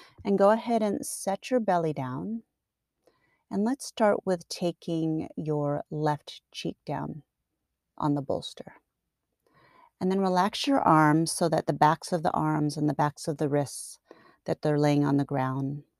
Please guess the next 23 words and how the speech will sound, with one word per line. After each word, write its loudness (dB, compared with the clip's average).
and 0
that -2
the -2
palms -2
are 0
facing -2
up -4
towards -4
the -6
ceiling. -4
And 6
notice 4
if -2
you're 4
feeling 2
any 0
discomfort -6
at -4
all, -8
whether -2
it's -8
in -2
the -8